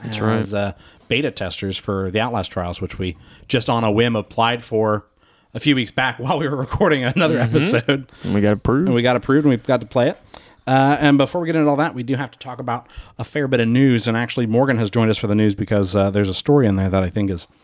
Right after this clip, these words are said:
Speaker 2: near and dear to her heart and her genitals.
Speaker 1: Yeah. She
Speaker 2: So
Speaker 1: stopped eating.
Speaker 2: <laughs> she's, she's on strike.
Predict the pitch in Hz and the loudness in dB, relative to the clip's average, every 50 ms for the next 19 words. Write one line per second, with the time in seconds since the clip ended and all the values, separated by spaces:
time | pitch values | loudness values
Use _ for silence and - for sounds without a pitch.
0 | _ _ _ _ _ _ _ _ _ _ - 120 120 117 110 107 113 107 107 - | _ _ _ _ _ _ _ _ _ _ -6 -4 -2 -2 0 0 2 0 0 0
1 | 104 90 90 98 90 - - 120 120 120 117 98 98 104 104 95 85 104 98 98 | -4 -6 -6 -6 -6 -4 0 0 0 0 0 -2 -6 -8 -10 -8 -10 -8 -8 -8
2 | 95 82 - - 101 101 110 98 92 85 82 80 - - - _ _ _ - - | -8 -10 -12 -16 -10 -8 -8 -8 -8 -10 -12 -14 -16 -16 -20 _ _ _ -20 -16
3 | - - - - - - - - - - - - - _ _ _ _ - - - | -14 -14 -16 -16 -18 -20 -20 -20 -20 -20 -20 -20 -20 _ _ _ _ -16 -12 -12
4 | - - - - - - - - - - - - 143 110 104 104 135 131 123 - | -12 -12 -14 -16 -14 -14 -14 -14 -10 -6 -2 0 2 2 2 2 0 -2 -2 -4
5 | - 117 117 113 117 117 120 - - - 120 123 - - - - - - - - | -4 -6 -4 -4 -4 -6 -6 -10 -8 -6 -2 0 0 0 0 0 -2 -2 -4 -6
6 | - - - - - - 117 110 101 - - - - - - 113 101 107 95 90 | -8 -10 -12 -10 -8 -6 -6 -4 -6 -8 -12 -14 -12 -8 -6 -4 -4 -4 -6 -6
7 | - - 107 95 90 - | -4 -2 -2 -2 -2 -6